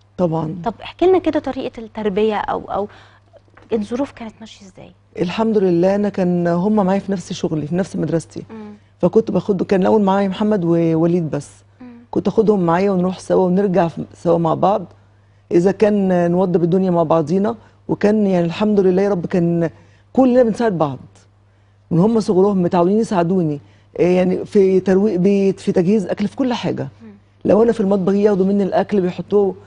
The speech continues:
Speaker 1: على ترابيزة عشان نتغدى سوا ونتعشى سوا. الحمد لله كنت مربية في قلبهم حب التعاون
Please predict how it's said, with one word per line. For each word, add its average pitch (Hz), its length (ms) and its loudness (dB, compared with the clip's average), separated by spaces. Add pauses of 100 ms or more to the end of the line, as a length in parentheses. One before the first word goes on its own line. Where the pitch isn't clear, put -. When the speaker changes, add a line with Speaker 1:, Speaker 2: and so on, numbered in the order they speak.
(300)
Speaker 1:
على 175 160 2
ترابيزة 185 220 0
عشان 185 260 -2
نتغدى 180 420 0
سوا 208 140 -2
ونتعشى 185 360 -2
سوا. - 160 -8 (400)
الحمد 220 400 0
لله 190 180 2
كنت 202 300 -2
مربية 175 380 2
في - 140 -6
قلبهم 160 500 0
حب 196 180 0
التعاون 185 560 -2